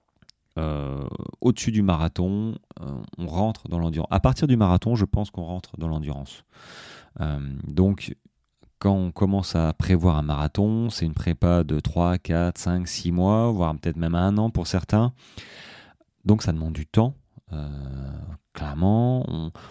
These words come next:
on remet à chaque fois le travail, euh, euh, devant. Euh, alors, j'ai plus l'expression, mais <laughs> voilà, vous avez compris. Euh,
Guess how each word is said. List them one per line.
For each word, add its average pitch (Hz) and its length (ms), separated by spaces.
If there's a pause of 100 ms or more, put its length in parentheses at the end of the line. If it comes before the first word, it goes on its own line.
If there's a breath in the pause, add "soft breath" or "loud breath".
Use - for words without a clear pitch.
(140 loud breath)
on 87 140
remet 95 320
à 95 60
chaque 85 200
fois 90 180
le 85 60
travail, 82 520
euh, 73 240 (440 soft breath)
euh, 58 680
devant. 113 760
Euh, 80 760 (100)
alors, 76 140
j'ai 73 100
plus - 120
l'expression, 76 440
mais 71 200 (180)
<laughs> - 200
voilà, 104 220 (420 loud breath)
vous 78 120
avez 85 100
compris. 110 580
Euh, 85 240